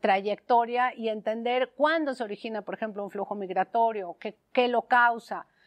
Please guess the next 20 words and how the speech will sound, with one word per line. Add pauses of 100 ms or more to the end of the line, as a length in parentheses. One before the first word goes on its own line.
(180)
cuáles
han
sido
las
políticas
que
se
han (140)
utilizado
para (280)
tratar
de
contener
o
para
tratar
de
regular
o (340)
etcétera,